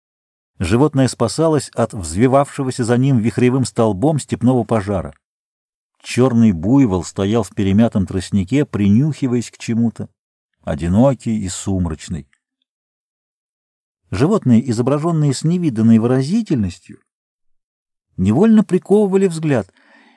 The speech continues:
и Сима не сразу заметила большую репродукцию портрета балерины. «Что это за художник?» — спросила она, опускаясь в неудобное, современное,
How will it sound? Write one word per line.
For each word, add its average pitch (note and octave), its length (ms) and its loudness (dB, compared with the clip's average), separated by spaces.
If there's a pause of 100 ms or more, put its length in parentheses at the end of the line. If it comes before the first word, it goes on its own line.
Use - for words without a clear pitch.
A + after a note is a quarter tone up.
(320)
и B2+ 180 0
Сима D#3 360 2
не C3+ 140 4
сразу C#3 320 -2
заметила C#3 460 0
большую A#2+ 400 0
репродукцию A#2 560 -4
портрета A2+ 460 -6
балерины. G#2+ 580 -6 (1800)
«Что - 180 -4
это E3 140 -2
за D3+ 80 -2
художник?» — D3 640 -4
спросила B2+ 540 -2
она, A#2 220 2
опускаясь A2 1000 -6
в F#2 160 -8
неудобное, A#2+ 680 0
современное, G#2+ 800 0